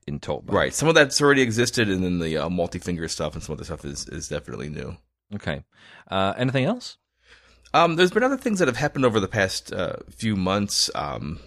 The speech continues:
Speaker 2: that have kind of been incorporated into, uh, eleven. You know, a lot of times with Android, as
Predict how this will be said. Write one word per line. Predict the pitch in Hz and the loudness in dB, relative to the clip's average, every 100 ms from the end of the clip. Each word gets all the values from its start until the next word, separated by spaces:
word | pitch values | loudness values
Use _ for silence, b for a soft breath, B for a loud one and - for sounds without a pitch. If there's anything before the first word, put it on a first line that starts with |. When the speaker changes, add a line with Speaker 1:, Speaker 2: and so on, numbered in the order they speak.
| - - | -20 -18
Speaker 2:
that | - 85 | -6 -6
have | 78 - | -6 -10
kind | - 92 | -6 -4
of | 80 | -2
been | 78 76 76 101 | -4 -6 -6 -6
incorporated | 101 107 - 92 85 | -4 -4 -4 -4 -4
into, | 87 - 85 76 60 - | -4 -6 -8 -8 -10 -10
uh, | - - - | -8 -8 -8
eleven. | 78 78 82 80 76 80 - | -4 -4 -4 -6 -6 -10 2
You | 165 | 6
know, | |
a | 165 | 8
lot | 185 | 8
of | 214 | 6
times | - 160 123 - - | 4 4 4 0 2
with | 123 110 - | 0 0 2
Android, | 127 127 113 104 101 98 - B B B B B _ - | 2 4 6 6 6 2 -6 B B B B B _ -6
as | 135 113 104 101 95 - - - | 2 6 6 4 2 0 0 -2